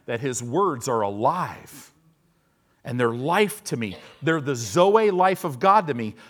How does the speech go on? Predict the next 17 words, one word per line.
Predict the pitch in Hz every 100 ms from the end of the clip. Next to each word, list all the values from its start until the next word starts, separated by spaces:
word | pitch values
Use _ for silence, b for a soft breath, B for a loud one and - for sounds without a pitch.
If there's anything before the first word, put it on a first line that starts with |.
| -
So | - 180 170
as | 147 165
I | 160
keep | - - 214 170
meditating | 139 151 226 262 - 175 139 131
in | 123 113
them, | 120 113 B B
when | - 135
that | 170 190 135
life | 165 214 214
goes | 160 151 170
off | 165 -
in | 151
my | 139 135
spirit, | - - 220 214 90
I'll | 151 143
know | 110 151 202 -